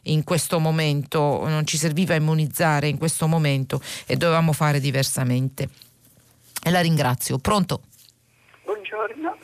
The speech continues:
Speaker 2: sono Rosa da Trieste. Allora, l'America si ritira, eh, dall'Afghanistan dopo vent'anni di presenza, che purtroppo poco è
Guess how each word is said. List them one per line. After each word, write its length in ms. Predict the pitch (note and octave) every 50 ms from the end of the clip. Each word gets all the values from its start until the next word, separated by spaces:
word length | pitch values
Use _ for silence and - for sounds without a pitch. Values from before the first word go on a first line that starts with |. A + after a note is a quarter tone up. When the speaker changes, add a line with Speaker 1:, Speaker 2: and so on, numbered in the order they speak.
| - -
Speaker 2:
sono 240 | F#3 G3 G#3 G#3 G3+
Rosa 400 | G3 F#3+ F#3 G3 - - F#3 F#3
da 160 | F3 F#3 F3+
Trieste. 680 | F3+ - F3+ F3 E3 C#3+ E3+ D#3 - - - D#3 F3+ - - - - - - - - - - - -
Allora, 420 | - E3 E3+ F3 F3 E3+ D#3+ D#3 -
l'America 640 | - F3+ F#3 F3+ F#3 F#3 F3+ F3 D#3+ E3 D#3 - - E3 - -
si 120 | - F3
ritira, 720 | D#3+ E3+ F3 D#3+ - - - F3 E3+ E3 D#3+ D#3+ D#3+ D#3 E3+ F3 - - - - - -
eh, 200 | - E3 F3 D#3+ D3+
dall'Afghanistan 1300 | - E3 D#3+ E3+ E3+ - - E3+ F#3 F3+ F3+ G#3 A3 A#3 C4 D4+ D#4 - - - F4 F4+ F4+ E4 C#4+
dopo 340 | - - - - - - -
vent'anni 880 | E4 D#4+ D#4+ F4 E4+ - - D#4+ D#4 D#4 D#4+ D#4 C#4+ D#4+ E4 F#4 F4+ - -
di 280 | F4 D#4 D#4 - D#4+ -
presenza, 720 | - - - - - - D#3+ D#3 - - D#3 - - E3 D#3
che 140 | - - D3
purtroppo 800 | - - - - - - - D#3 D#3+ D#3 - - - - - -
poco 300 | - D3+ D#3 - - -
è 60 | -